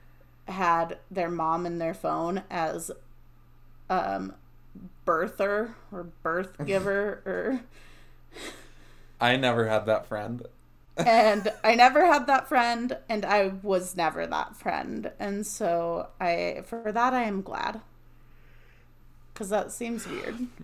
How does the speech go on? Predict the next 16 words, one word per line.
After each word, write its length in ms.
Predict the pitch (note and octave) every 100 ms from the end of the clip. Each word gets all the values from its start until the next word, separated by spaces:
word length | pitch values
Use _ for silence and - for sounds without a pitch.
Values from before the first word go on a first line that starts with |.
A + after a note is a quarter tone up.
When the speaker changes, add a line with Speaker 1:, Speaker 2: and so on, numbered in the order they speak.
| C3+
Speaker 2:
Yeah. 380 | A2+ G#2+ G2 - -
Why, 760 | C3 C3+ E3 F#3+ G3+ G3 - - - - C#3
why 260 | C3 D#3
are 140 | F3 F3+
people 420 | - C#3 - A2+
weird? 460 | G#2 G2 G2 A2+ A2+ - - - - - - - -
Speaker 1:
Um, 520 | E4+ F4 F4+ F4+ F4+ F4 - - - - - - - - - - - - - - - - - - - - - - - - - - - - -
I 180 | F#3 G3+
don't 200 | F#3+ D#3+
know. 380 | - - B3 A#3+ - - - - - -
Speaker 2:
Uh, 420 | - C#3+ C#3 C#3 - - -
they 240 | C3 C#3+
see 520 | - F#3 F3+ F3+ E3+ - - -
at 220 | C3 C3 -
Street's 400 | - A#2+ A2+ -
house, 540 | G2+ F#2+ G2+ -